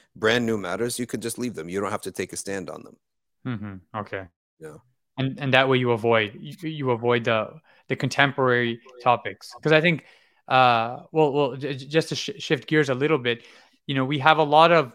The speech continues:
Speaker 2: masajid, and I wanna ask whether you think this is right or wrong, but we have a lot of masajid that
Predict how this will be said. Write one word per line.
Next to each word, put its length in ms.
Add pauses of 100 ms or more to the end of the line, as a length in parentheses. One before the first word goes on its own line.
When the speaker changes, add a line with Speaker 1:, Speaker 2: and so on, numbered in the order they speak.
(140)
Speaker 2:
masajid, 580
and 80
I 60
wanna 260
ask 320
whether 160
you 140
think 180
this 180
is 120
right 200
or 120
wrong, 220
but 60
we 120
have 120
a 40
lot 240
of 60
masajid 540
that 220